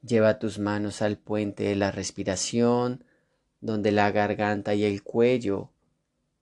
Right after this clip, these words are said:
trabajan con la boca y nariz, invitando la respiración aquí por dentro del cuerpo.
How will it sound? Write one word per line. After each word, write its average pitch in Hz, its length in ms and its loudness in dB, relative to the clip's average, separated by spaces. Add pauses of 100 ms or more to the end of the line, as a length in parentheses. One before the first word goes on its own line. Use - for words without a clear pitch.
(120)
trabajan 107 720 2
con 104 240 -4
la 98 120 -2
boca 123 680 0
y 113 100 -8
nariz, 101 720 -4 (1800)
invitando 104 680 2
la 104 140 4
respiración 120 1300 -2 (3000)
aquí 107 680 0
por 107 240 -4
dentro 101 340 -2
del 101 200 -2
cuerpo. 113 720 0